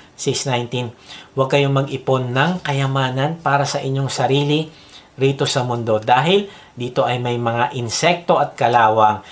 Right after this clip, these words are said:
na sisira sa inyong kayamanan at may mga magnanakaw na kukuha nito."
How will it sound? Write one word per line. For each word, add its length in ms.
na 80
sisira 640
sa 160
inyong 280
kayamanan 680
at 160
may 160
mga 320
magnanakaw 720
na 160
kukuha 640
nito." 480